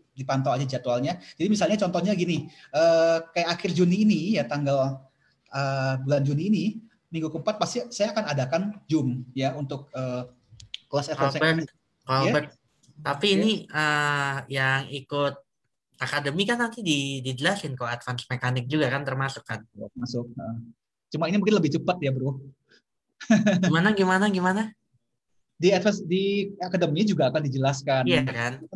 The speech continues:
Speaker 1: Tunggu
Speaker 2: Terus?
Speaker 1: jadwalnya. Tunggu jadwalnya kan.
Speaker 2: Oh iya.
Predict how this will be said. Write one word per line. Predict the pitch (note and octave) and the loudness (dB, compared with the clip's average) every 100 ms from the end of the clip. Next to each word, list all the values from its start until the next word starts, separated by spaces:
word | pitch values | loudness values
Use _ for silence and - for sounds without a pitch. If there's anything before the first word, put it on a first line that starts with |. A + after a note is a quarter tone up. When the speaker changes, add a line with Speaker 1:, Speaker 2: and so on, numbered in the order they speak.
| G3 | -4
Speaker 1:
Tunggu | G3 F3+ E3 | 0 2 4
Speaker 2:
Terus? | F3 | 4
Speaker 1:
jadwalnya. | D3+ D#3+ E3+ D#3 C#3 C3+ - _ _ _ _ _ | 4 2 0 0 -2 -4 -10 _ _ _ _ _
Tunggu | - D3+ C#3+ | -10 -6 -2
jadwalnya | C3+ C#3 C#3+ D3+ C3+ | -2 0 0 0 -2
kan. | A#2 B2 E3 - - _ _ _ _ _ _ _ _ - | 0 -2 -4 -10 -16 _ _ _ _ _ _ _ _ -10
Speaker 2:
Oh | B2 | -6
iya. | A#2+ A2+ A#2 A2+ | -4 -4 -2 -2